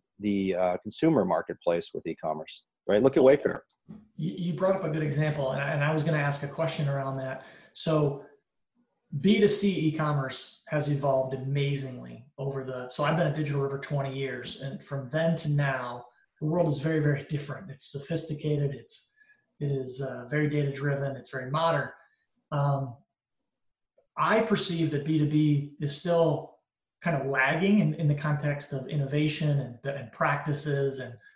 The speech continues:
Speaker 2: all of those things. How do you, do you agree with that? And how far is that gap? 'Cause I also agree with your point is,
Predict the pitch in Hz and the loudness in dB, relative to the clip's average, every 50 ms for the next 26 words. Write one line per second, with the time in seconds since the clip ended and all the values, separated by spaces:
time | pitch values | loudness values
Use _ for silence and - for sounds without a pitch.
0 | _ _ - - 120 156 151 143 151 - - 175 156 143 - - 208 220 214 - | _ _ -2 0 2 2 2 2 0 0 0 -2 -2 -2 -2 -2 -2 -2 -2 -2
1 | 147 139 160 180 208 226 220 - - 147 190 208 196 160 127 131 147 175 208 220 | -4 0 2 4 4 2 2 -2 -2 0 2 4 4 4 2 2 2 4 4 4
2 | 208 - - - 131 113 113 110 110 113 - - _ _ _ _ _ _ _ _ | 2 2 0 -2 -4 -4 -4 -6 -8 -10 -12 -14 _ _ _ _ _ _ _ _
3 | _ _ - 151 151 151 156 151 139 - - 180 185 - - - 170 165 165 165 | _ _ -2 0 0 2 2 2 0 0 -2 -2 -2 -2 -2 2 2 4 4 4
4 | 160 156 151 147 143 143 - - _ _ - 165 156 143 - 151 135 - - - | 4 4 2 2 0 -2 -6 -14 _ _ -6 -6 -4 -4 -2 -2 -2 -2 -4 -8
5 | - 143 131 127 117 120 - - _ _ _ _ - 151 180 175 170 180 180 175 | -8 -8 -6 -6 -8 -10 -12 -20 _ _ _ _ -4 0 2 4 4 4 4 2
6 | - - 151 131 117 139 139 143 139 135 - - 139 - - 185 185 160 147 139 | 0 -2 -2 -2 -4 -4 -2 -2 -2 -4 -4 -6 -8 -4 -2 -2 0 0 0 -2
7 | 139 - - | -2 -4 -8